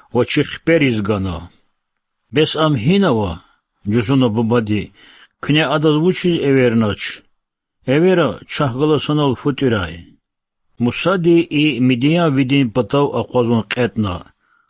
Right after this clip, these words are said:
Ада Мусади вичин руш сипар павилегана, ва абруз хуани хана. Мусади зунчара чилел өмір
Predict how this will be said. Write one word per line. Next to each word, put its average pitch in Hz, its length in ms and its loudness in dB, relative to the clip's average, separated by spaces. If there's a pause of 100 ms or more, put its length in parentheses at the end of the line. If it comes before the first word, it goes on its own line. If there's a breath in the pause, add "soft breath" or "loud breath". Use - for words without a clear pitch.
(140)
Ада 139 220 0
Мусади 165 580 2
вичин 135 480 0
руш 143 300 2
сипар 135 640 -2
павилегана, 110 880 0 (480 soft breath)
ва 120 240 0
абруз 139 340 0
хуани 135 420 0
хана. 95 500 -4 (520 soft breath)
Мусади 156 560 2
зунчара 131 540 2
чилел 147 420 2
өмір 147 340 2